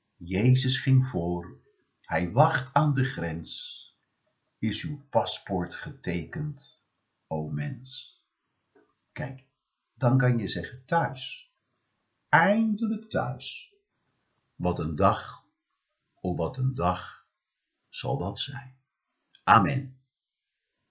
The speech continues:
Zullen we samen bidden? Heere, dank u wel dat we zo op een doordeweekse dag een moment naar uw woord mogen luisteren.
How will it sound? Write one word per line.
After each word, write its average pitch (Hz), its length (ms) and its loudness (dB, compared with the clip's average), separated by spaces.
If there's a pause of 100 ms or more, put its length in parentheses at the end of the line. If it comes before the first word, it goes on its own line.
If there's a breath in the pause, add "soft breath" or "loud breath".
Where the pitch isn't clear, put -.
(220)
Zullen 73 280 -4
we 67 60 -2
samen 71 360 -6
bidden? 90 480 0 (1160 loud breath)
Heere, 107 220 6
dank 110 240 8
u 107 80 6
wel 151 280 6
dat 101 260 4
we 90 300 0
zo 165 300 2
op 135 220 6
een 120 140 4
doordeweekse 123 760 6
dag 120 540 -2
een 107 180 -4
moment 104 480 2
naar 92 160 -2
uw 90 220 -2
woord 104 400 2
mogen 92 340 -6
luisteren. - 560 -10